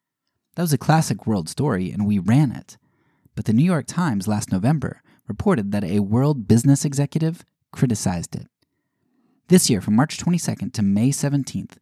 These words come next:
the Washington Examiner ran forty stories on Cawthorn's claims about Washington orgies and cocaine use,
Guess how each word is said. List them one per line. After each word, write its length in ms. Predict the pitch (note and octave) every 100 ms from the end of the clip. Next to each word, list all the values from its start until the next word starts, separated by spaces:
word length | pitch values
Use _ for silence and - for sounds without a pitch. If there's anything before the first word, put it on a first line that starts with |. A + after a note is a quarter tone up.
| _ _ _
the 80 | G#2+
Washington 540 | A2+ C3+ - D3 D3+
Examiner 480 | C#3+ G#2+ G#2+ F#2+ F#2
ran 220 | G2+ F#2+
forty 520 | F#2+ - B2+ C#3+ D3 -
stories 480 | - - C3 F#2+ F2+
on 160 | D#2+ F2+
Cawthorn's 580 | - G2+ - G2 F2+
claims 420 | - - A#2+ F2+ E2
about 240 | F#2 -
Washington 520 | F#2+ A2 - A#2+ A2
orgies 400 | G#2+ A#2 F2 E2+
and 120 | F2
cocaine 400 | - F#2+ - A#2+
use, 320 | G#2+ - -